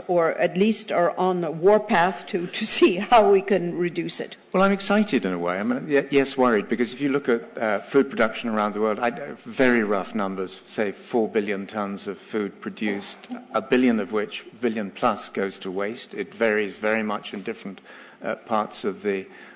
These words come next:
Speaker 2: world. But what we've started to see, and in my own, uh, country, you've got some of the supermarkets, one in particular, Tesco, starting to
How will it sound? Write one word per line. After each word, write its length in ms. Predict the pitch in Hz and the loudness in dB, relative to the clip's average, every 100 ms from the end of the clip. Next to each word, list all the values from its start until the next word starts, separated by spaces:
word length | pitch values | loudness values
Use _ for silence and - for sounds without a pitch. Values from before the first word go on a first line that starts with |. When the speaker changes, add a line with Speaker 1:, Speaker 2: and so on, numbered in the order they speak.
| - | -2
Speaker 2:
world. 280 | 117 120 104 | 4 4 4
But 120 | 135 | 0
what 140 | 143 | 0
we've 140 | 196 143 | 2 -2
started 480 | - 151 185 - - | -2 0 0 -4 -8
to 80 | |
see, 360 | 104 - 95 107 | -8 -6 -4 -2
and 100 | 117 | -2
in 100 | 117 | 0
my 200 | 113 120 | 0 -2
own, 240 | 151 123 - | -4 -8 -8
uh, 220 | 120 110 - - | -4 -4 -6 -4
country, 560 | 123 120 - 90 92 - - - - | -2 -2 -6 -8 -10 -20 -20 -20 -4
you've 160 | 117 113 | -2 2
got 260 | 120 127 | 0 -2
some 240 | - 123 120 | -4 -4 -2
of 60 | |
the 80 | 110 | -4
supermarkets, 760 | - 135 135 113 98 - 117 - | -2 -2 0 -2 -2 -6 -12 -2
one 120 | 123 | 2
in 100 | 123 | 2
particular, 680 | 107 - 123 - 110 92 92 - | -2 -6 -6 -4 -6 -6 -10 -8
Tesco, 520 | 117 117 - 92 92 - - - | -6 -6 -10 -12 -12 -20 -20 -20
starting 560 | - - 127 135 139 131 | -4 2 2 2 -4 -4
to 340 | 127 127 123 | 0 0 0